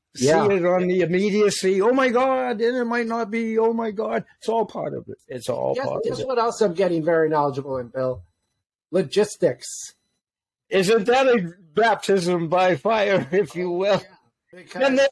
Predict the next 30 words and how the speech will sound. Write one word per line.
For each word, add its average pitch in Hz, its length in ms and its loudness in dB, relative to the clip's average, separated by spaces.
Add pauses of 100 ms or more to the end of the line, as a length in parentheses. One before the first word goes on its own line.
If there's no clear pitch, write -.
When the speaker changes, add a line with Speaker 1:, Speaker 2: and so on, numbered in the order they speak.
Speaker 1:
done 269 140 -2
Speaker 2:
um, 262 80 -20
Speaker 1:
that 269 200 -6
before 247 440 -2
too, 226 280 0
yes. 214 420 -4 (240)
Speaker 2:
because 160 280 -2
Speaker 1:
Yes. 190 100 -10
Speaker 2:
you 196 60 -10
don't 254 160 -10
just - 240 -2
send 240 280 2
a 208 80 4
truck 233 480 -2
to 196 160 0
a 196 80 2
warehouse. 175 840 -4 (400)
Speaker 1:
No, 180 100 -2
you 262 140 -4
don't. 254 420 0
It's 170 160 -10
not 226 180 0
quite 262 220 0
that 277 140 -2
simple. 247 420 0 (100)
Speaker 2:
No. 147 280 0
Speaker 1:
<laughs> - 60 -20 (720)
Speaker 2:
There 170 380 -4
are 175 240 0
protocols, 170 1120 0